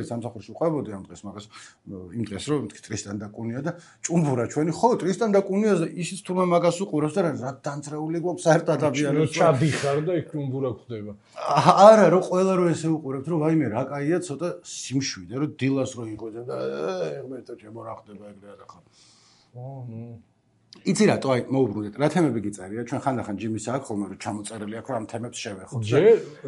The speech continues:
Speaker 2: ჯერ რო არ
Speaker 1: წამიკითხე-,
Speaker 2: იფიქროს,
Speaker 1: წამიკითხე,
Speaker 2: მოდი,
Speaker 1: რები
Speaker 2: წამიკითხა,
Speaker 1: გიწერია.
Speaker 2: მაგრამ ჯერ რო არ იფიქროს ქორიძემ, რომ შეგშურდა და გული გაგვისკდა და, ესე იგი, მისი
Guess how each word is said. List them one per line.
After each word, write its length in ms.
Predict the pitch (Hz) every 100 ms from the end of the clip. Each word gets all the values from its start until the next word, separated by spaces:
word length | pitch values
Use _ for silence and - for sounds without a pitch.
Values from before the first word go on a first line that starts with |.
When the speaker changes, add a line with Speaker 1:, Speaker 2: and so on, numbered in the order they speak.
| 127
Speaker 2:
ჯერ 300 | 104 147 190
რო 80 | 139
არ 160 | 117
Speaker 1:
წამიკითხე-, 380 | 131 170 180 180
Speaker 2:
იფიქროს, 380 | 196 160 - -
Speaker 1:
წამიკითხე, 460 | 165 185 170 139 135
Speaker 2:
მოდი, 60 | 165
Speaker 1:
რები 80 | 127
Speaker 2:
წამიკითხა, 320 | 147 170 165
Speaker 1:
გიწერია. 220 | 127 123
Speaker 2:
მაგრამ 180 | 120 113
ჯერ 200 | 110 175
რო 120 | 151 131
არ 120 | 127
იფიქროს 440 | 131 - 104 98 98
ქორიძემ, 580 | - 127 110 101 101 98 98
რომ 160 | 101 107 104
შეგშურდა 600 | - 113 110 - 101 98
და 80 | 92
გული 300 | 95 107 107
გაგვისკდა 640 | 104 107 101 95 - 95 95
და, 120 | 92 98
ესე 140 | 98 110
იგი, 160 | 101
მისი 240 | 98 104